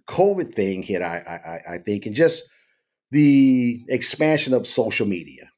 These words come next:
right, where now you can get in front of people that you couldn't before. Uh,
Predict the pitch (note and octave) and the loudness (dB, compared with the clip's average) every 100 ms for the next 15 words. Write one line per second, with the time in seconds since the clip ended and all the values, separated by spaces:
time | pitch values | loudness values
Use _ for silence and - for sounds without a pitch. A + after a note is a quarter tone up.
0 | - D#2+ G#2 A#2 - G#2+ G#2 G#2 B2 C3+ | -14 -6 -6 -6 -10 -4 -2 0 2 2
1 | C3 B2 A#2+ G#2 G#2+ A2+ G#2+ A2 G#2+ G#2 | 2 0 -2 -2 -2 0 -2 -2 -2 -4
2 | G2+ F#2+ G2 F#2 F2+ F2 - G#2+ F#2+ F#2 | -6 -6 -4 -6 -8 -12 -6 -6 -6 -8
3 | G2+ - - _ _ _ _ _ _ _ | -10 -12 -16 _ _ _ _ _ _ _
4 | _ _ B2+ A#2+ A#2+ A#2 | _ _ -4 -2 0 -2